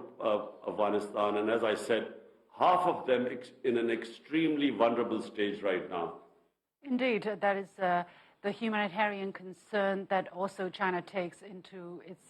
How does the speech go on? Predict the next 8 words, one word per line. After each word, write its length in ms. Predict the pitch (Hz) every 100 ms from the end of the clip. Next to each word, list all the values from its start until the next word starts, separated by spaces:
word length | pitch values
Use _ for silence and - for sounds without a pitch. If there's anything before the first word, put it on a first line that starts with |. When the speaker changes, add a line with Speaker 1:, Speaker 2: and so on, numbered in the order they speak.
| 190
Speaker 2:
uh, 160 | 180
heart 360 | 170 185 185 175
very 280 | - 196 185
much 320 | 175 170 - - - - -
as 240 | 180 170
Pakistan. 800 | - 180 180 165 - 180 165 156 - - - -
Uh, 280 | 208 202 147
let's, 220 | 240 247